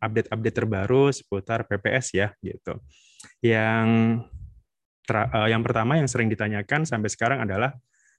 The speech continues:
ketika kita mau, eh, sorry, ketika kita mendapatkan email dari D J P, kira-kira apa yang harus saya lakukan gitu.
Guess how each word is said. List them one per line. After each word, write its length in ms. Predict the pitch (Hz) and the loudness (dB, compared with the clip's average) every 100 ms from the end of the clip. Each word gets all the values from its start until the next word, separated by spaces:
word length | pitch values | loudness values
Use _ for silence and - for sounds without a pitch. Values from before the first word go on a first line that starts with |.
| _ | _
ketika 560 | 120 139 120 - 165 170 | -2 0 0 2 2 2
kita 480 | 123 - - 151 | -2 -2 -2 -2
mau, 720 | 156 123 113 110 107 135 170 - | 0 -2 -2 -2 0 0 -2 -2
eh, 160 | 123 | -2
sorry, 160 | 120 95 | -2 -2
ketika 400 | 120 - 127 170 | -2 0 0 0
kita 160 | 165 | 0
mendapatkan 560 | 143 123 107 110 - 113 | 0 -2 -2 -4 -4 -2
email 240 | 117 117 | 0 2
dari 240 | 113 110 110 | 2 2 0
D 160 | 107 | 0
J 160 | 101 95 | 0 -4
P, 400 | - 139 147 156 160 _ _ _ _ | 0 2 4 2 -2 _ _ _ _
kira-kira 480 | 120 113 113 135 - | -2 0 0 0 -2
apa 240 | 123 127 | -2 -4
yang 160 | 120 113 | -2 -2
harus 160 | 107 | -2
saya 160 | 104 110 | -4 -2
lakukan 640 | 107 98 107 - 98 90 | -4 -4 -4 -2 -2 -2
gitu. 320 | 85 - - | -8 -12 -16